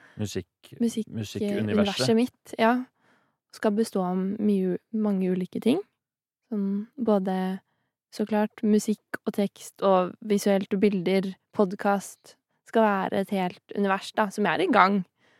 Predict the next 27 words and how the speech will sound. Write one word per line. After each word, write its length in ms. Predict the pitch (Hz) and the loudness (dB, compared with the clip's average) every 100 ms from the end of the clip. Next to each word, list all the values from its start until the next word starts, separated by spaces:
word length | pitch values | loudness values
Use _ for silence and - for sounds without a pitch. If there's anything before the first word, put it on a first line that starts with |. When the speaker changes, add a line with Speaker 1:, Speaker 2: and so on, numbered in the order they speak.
| _ - | _ -2
Speaker 2:
med 280 | 214 202 196 | 2 2 2
å 140 | 196 196 | 0 0
lage, 340 | 196 175 269 | -2 0 0
men 240 | 330 277 269 | 2 2 2
at 140 | 233 | 2
det, 120 | 208 196 214 | 0 -2 0
det 140 | 214 | 2
går 260 | 196 196 208 | 4 2 0
liksom 320 | 208 202 185 | -2 -2 -2
litt, 440 | 180 _ _ - - _ _ _ _ _ _ - | -4 _ _ -20 -20 _ _ _ _ _ _ -6
litt 300 | 196 202 - | -4 -4 -6
for 160 | - | -4
tregt, 380 | 208 208 208 - | 0 2 2 0
da, 120 | - - _ _ | -4 -4 _ _
i 80 | 220 | 0
forhold 260 | 214 196 - | 2 0 0
Speaker 1:
Ja. 60 | 208 | 0
Speaker 2:
til 80 | 185 | 0
hva 120 | 170 | 0
det 80 | 175 | 0
ville 180 | 175 | 0
vært 240 | 180 - - | 0 -2 -6
hvis 360 | 180 - - _ _ _ | -6 -6 -14 _ _ _
det 100 | 196 | 4
var 240 | 180 170 175 - _ - - _ _ - | 6 6 4 -4 _ -20 -20 _ _ 0
en 140 | 220 | 2
fulltidsjobb. 420 | 214 180 147 - | 2 0 0 -2